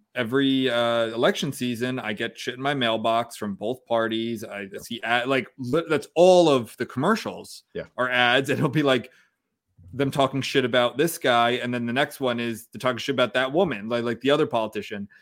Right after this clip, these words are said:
Speaker 2: Yeah.
Speaker 1: And some of the stuff was about, like, abortion stuff in New Jer-, it's like women's reproductive rights, and I look it up. It's like he never,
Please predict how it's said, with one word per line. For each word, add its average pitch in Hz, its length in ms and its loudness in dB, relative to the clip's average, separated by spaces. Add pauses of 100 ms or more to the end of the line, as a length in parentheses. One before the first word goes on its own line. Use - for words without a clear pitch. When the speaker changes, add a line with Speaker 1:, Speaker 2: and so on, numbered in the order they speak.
(140)
Speaker 2:
Yeah. - 140 -16
Speaker 1:
And 135 400 0
some 170 300 -2
of 170 60 -2
the 165 80 0
stuff 190 260 0
was 143 140 -6
about, 143 160 -2
like, 143 120 -2
abortion 143 600 -4
stuff - 540 -6 (600)
in 151 160 -4
New 147 100 -2
Jer-, 147 260 -4
it's 165 140 -4
like 143 240 0
women's 175 400 -2
reproductive 151 500 -4
rights, 170 220 -2
and 139 100 -2
I 143 40 -2
look 143 260 -4
it 143 80 0
up. 170 220 0
It's 131 160 -2
like 143 200 -2
he 135 220 -8
never, 170 540 -2